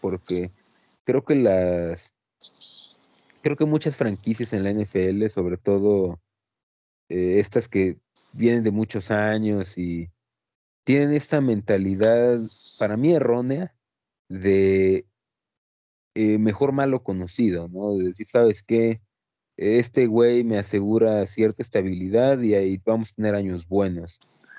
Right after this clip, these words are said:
Pero yo creo que después de...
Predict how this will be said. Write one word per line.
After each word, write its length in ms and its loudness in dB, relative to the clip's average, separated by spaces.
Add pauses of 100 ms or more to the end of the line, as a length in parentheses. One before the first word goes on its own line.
(260)
Pero 800 2 (680)
yo 200 0 (100)
creo 360 4 (100)
que 140 0
después 960 0
de... 580 2